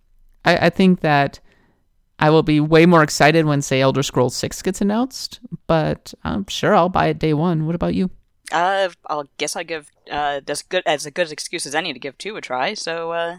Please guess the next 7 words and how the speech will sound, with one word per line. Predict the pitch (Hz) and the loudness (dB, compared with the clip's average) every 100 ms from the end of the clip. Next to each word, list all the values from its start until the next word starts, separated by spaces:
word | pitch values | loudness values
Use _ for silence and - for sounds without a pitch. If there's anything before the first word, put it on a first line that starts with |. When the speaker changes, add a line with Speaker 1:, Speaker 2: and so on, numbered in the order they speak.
| 185 | -12
Speaker 2:
if | 127 | -4
I | 135 | -2
like | 139 139 | 0 -2
that, | 120 202 - | -4 -4 -6
sure. | - - - _ _ _ _ _ _ _ _ - | -6 -6 -6 _ _ _ _ _ _ _ _ -2
Speaker 1:
I | 233 | 2
mean, | 233 214 | 4 2